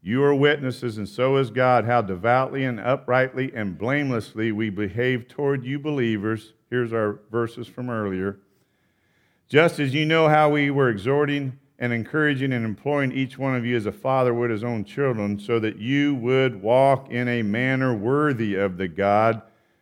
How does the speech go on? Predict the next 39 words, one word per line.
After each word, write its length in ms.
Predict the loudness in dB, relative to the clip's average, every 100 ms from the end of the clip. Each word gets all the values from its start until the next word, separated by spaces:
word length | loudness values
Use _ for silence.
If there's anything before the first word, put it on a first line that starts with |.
| _
who 120 | -8
calls 580 | -8 0 2 4 4 0
you 200 | -4 -2
into 180 | -2 -2
his 180 | -2 -2
own 240 | -2 -4
kingdom 500 | -4 -6 -4 -4 -2
and 220 | -2 -2 -2
glory. 460 | 0 0 -2 -6 -14 _ _ _ _ _ _ _ _ _ _ _
For 140 | -2
this 320 | 2 2 2 -2
reason, 420 | 0 0 0 -2
we 160 | 2
also 460 | 4 4 2 0 -4
constantly 840 | -4 -6 -2 0 -2 -6 -4 -4
thank 380 | -2 -2 -2 2
God 280 | 4 4 2
that 120 | -2
when 160 | -4 -4
you 160 | -2
received 580 | -2 -4 -4 -4 -2 -2
the 120 | -2
word 240 | 0 0 0
of 160 | -2
God, 340 | 0 2 2 0
which 220 | -6 -8
you 80 | -8
heard 280 | -4 -4 -4
from 220 | -8 -2
us, 260 | -2 -2
you 120 | -2 -2
accepted 640 | -4 -2 0 0 -2 -4
it, 200 | -4 -6 _ _ _ -4
not 380 | 0 2 2 4
as 240 | 4 2
the 160 | 0 0
word 460 | 0 2 2 2
of 300 | 2 2 2
men 760 | 0 0 2 2 2 0 -4